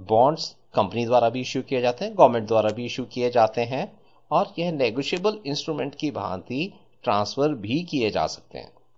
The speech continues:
एक बात और समझने वाली है कि बॉन्ड्स सिक्योर्ड और अनसिक्योर्ड दो प्रकार के होते हैं। जिन बॉन्ड्स के against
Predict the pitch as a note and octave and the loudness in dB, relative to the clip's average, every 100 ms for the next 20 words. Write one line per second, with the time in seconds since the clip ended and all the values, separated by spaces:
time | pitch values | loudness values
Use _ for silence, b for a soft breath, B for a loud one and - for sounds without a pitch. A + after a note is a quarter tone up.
0 | - - _ _ _ _ - G2+ G2+ A#2 | -2 -2 _ _ _ _ -8 -6 0 0
1 | D#3 A2 - F2+ F2 F2+ F#2 F#2 G2 C3+ | 4 2 2 -2 -2 -2 0 0 2 0
2 | - - _ _ D#3 A#2 A#2 D3 G3 - | -2 -14 _ _ -6 4 6 6 4 -6
3 | - _ _ _ _ - - G2+ - D#3 | -10 _ _ _ _ -14 -12 -4 4 4
4 | F#3 - - B2+ - C3 A2+ - F#2+ E2 | 4 0 -4 -4 0 -2 -2 -6 -6 -8
5 | E2+ C3 C#3 A#2 A#2+ A#2+ C#3+ C3+ C3 C#3 | 0 0 2 4 4 4 -2 -2 -2 -4
6 | A3 - _ _ _ _ F#2 A#2+ F3+ G#3+ | -6 -16 _ _ _ _ -8 0 0 0
7 | - A2 A#2 A#2 B2 - D#3 - G#2+ - | -8 -2 2 2 -2 -6 -6 -6 -8 -4
8 | A#2+ D3 - | -4 -4 -8